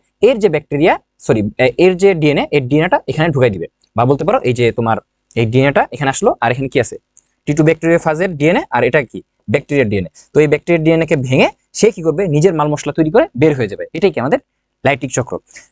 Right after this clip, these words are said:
ডেঙ্গু রোগের লক্ষণ, প্রতিকার, প্রতিরোধ। তো ডেঙ্গু রোগের লক্ষণ কি আছে? একশো তিন থেকে একশো পাঁচ ডিগ্রি জ্বর, তারপর হচ্ছে হাড় ব্যথা করবে, বা বলতে পারো কি হাড় ভাঙা জ্বর হবে, বা, আহ, সন্ধিতে, সন্ধিতে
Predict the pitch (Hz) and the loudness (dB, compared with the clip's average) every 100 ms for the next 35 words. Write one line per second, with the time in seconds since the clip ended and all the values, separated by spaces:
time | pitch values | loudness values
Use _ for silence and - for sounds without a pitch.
0 | 123 135 214 226 214 240 220 196 214 185 | 0 2 4 4 4 4 4 4 2 4
1 | 180 - 196 185 180 185 170 170 175 262 | 0 0 -2 -2 -2 -2 -2 0 2 0
2 | - 151 156 175 185 180 170 165 185 175 | 0 0 2 4 4 4 2 0 -2 0
3 | 180 294 - _ - 135 - 156 180 185 | 0 -2 -4 _ -6 -4 -4 -2 0 0
4 | 185 165 202 226 _ _ _ - 117 - | 0 0 -2 -2 _ _ _ -8 -4 0
5 | 127 - 170 185 - - 139 147 147 139 | 0 0 0 -2 -8 -6 -4 0 0 0
6 | _ _ - 127 220 - _ _ 131 131 | _ _ -2 2 2 0 _ _ -2 -2
7 | 139 - 135 - _ - 139 143 135 139 | -4 -4 -6 -8 _ -6 -2 0 0 0
8 | 151 - _ 156 143 196 - 120 120 123 | -2 -6 _ -2 0 0 -2 -2 0 -2
9 | 135 135 139 _ _ - 349 - - _ | -2 -2 -2 _ _ -4 -4 -4 -18 _
10 | - 180 175 175 165 151 151 - 120 120 | -4 -2 -4 -2 0 0 0 -2 0 0
11 | 113 _ _ _ _ - - - 123 - | -2 _ _ _ _ -20 -8 -2 -2 2
12 | 190 190 180 185 160 147 170 | 4 4 2 0 0 0 0